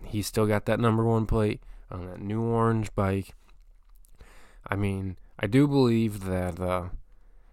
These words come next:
obviously at some point I think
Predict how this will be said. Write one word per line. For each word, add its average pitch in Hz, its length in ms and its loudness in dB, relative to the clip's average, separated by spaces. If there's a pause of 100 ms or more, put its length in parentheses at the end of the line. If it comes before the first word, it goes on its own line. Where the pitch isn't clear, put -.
(260)
obviously 104 540 2
at 104 140 2
some 117 240 2
point 113 300 4
I 101 120 4
think 98 520 -2